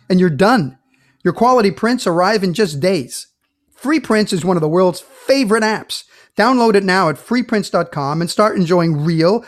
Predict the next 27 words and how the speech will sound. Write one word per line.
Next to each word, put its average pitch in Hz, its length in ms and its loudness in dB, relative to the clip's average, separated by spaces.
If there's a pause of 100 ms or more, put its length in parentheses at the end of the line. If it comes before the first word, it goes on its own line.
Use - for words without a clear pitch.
professional 202 640 -2
quality 156 480 0
free 262 500 0
prints. - 540 -4 (260)
No 302 140 2
subscriptions, 233 720 -2 (140)
no 240 180 2
commitments, 196 640 0 (180)
just 170 340 0
free 285 300 0
prints. - 580 -4 (280)
Again, 143 400 -2
go 156 120 0
to 143 60 -4
freeprints 262 520 -2
dot 233 200 0
com 165 380 -2 (180)
to - 80 -6
get 233 260 0
the 233 160 2
app 180 280 0
and 151 100 -4
your 139 120 -2
one 214 300 2
thousand 170 480 0
free 147 220 -8
prints. - 400 -20